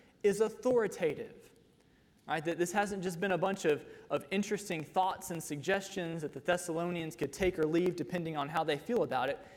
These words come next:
This is the word of God. And so Paul expects for all of the Thessalonians to hear it, and he expects them all to obey it as well. And then in verse twenty-eight, Paul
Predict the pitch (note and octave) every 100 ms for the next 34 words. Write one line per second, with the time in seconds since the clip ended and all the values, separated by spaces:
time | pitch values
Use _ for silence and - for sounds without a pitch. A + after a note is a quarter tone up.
0 | - - C#3+ B3+ - - G#3 G#3+ D#3+ E3
1 | D3+ F#3+ F#3+ F#3+ F3+ - C#3 B2+ E3+ E3+
2 | A2+ - - - - _ _ _ - -
3 | - C3 - G#3+ G#3 D#3 - F3 E3+ -
4 | D3+ - E3+ A#3+ A#3+ G3 G3 G#3 G3 F3+
5 | F3+ F3 D#3 D3+ - B2+ - A#3 C4 C4+
6 | - - - - - - A#2+ D#3 C3+ -
7 | - F3+ F3+ F#3 C#3 D3 D3+ - D3 C3
8 | C3+ C3 C#3 A#2+ - - - - - A#2+
9 | A#2 B2+ B2 A2+ A#2 A#2 _ _ _ _
10 | _ _ _ _ _ - - - D3 D#3+
11 | D3+ E3 E3 - E3+ E3 E3+ - E3+ D#3+
12 | D#3